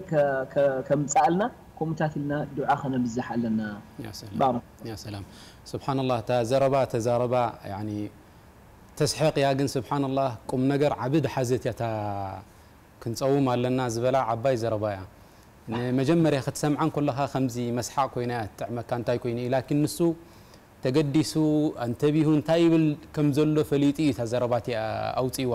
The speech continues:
Speaker 2: ስብሓንላህ፣ ዓጅ-፣ ዓጂብ ዝኾነ ዘረባ እዩ እዚ። ጠይብ ሼኽና፣ ከምዚ ዝዘከርኩሙልና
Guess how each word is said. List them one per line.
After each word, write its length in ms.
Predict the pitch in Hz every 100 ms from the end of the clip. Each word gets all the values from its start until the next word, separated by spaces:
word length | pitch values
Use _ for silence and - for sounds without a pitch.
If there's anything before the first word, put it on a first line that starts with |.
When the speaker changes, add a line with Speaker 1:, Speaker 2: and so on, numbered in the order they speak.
| 104
Speaker 2:
ስብሓንላህ፣ 440 | - 127 117 107 98
ዓጅ-፣ 220 | 123 -
ዓጂብ 260 | 127 147 131
ዝኾነ 220 | 123 123
ዘረባ 260 | 113 117 117
እዩ 120 | 104
እዚ። 100 | 98 - - - - - -
ጠይብ 200 | 180 151
ሼኽና፣ 280 | 185 170 175 175 - - - - - - -
ከምዚ 260 | - 160 185
ዝዘከርኩሙልና 680 | 160 156 156 - 135 120